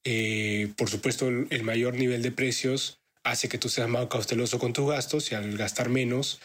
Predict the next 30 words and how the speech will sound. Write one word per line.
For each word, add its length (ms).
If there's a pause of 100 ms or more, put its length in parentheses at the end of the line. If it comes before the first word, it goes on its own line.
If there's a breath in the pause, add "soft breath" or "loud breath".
(200 loud breath)
hace 220
que 80
las 160
empresas 380
sean 280
más 220
agresivas 400
en 80
sus 100
niveles 260
de 60
inversión, 500
¿no? 80 (360 loud breath)
Hay 100
varios 200
factores 320
que 40
están 200
afectando 580
en 100
la 160
economía. 520 (580 loud breath)
Eh, 400
no 140
son 140
los 60
mismos 180
que 100
la 80
pandemia 600